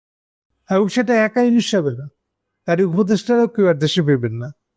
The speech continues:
কথা এত দুপুরে হলে চার একটা শব্দ বলে দিই, এরকম কথা আমার কানে আসছে। তারা কোথায় গিয়ে উঠবে সেই রাস্তাও ঠিক হয়ে গেছে। ইন্ডিয়ার জন্য না, সরি, হাসিনার জন্য না ইন্ডিয়া আছে,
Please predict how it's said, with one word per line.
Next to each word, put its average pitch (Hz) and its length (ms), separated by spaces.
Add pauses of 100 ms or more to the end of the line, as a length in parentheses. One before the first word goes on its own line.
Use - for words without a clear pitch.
(340)
কথা 180 300
এত 165 60
দুপুরে 190 400
হলে 196 200
চার 190 200
একটা 190 240
শব্দ 165 260
বলে 127 240
দিই, 123 200 (1000)
এরকম 226 340
কথা 247 260
আমার 233 200
কানে 180 300
আসছে। 147 460 (440)
তারা 190 180
কোথায় 214 300
গিয়ে 208 100
উঠবে 220 320
সেই 208 200
রাস্তাও 180 340
ঠিক 151 240
হয়ে 143 120
গেছে। 123 360
ইন্ডিয়ার 185 280
জন্য 185 220
না, 180 300
সরি, 151 280 (240)
হাসিনার 180 380
জন্য 196 180
না 202 160
ইন্ডিয়া 165 400
আছে, 127 260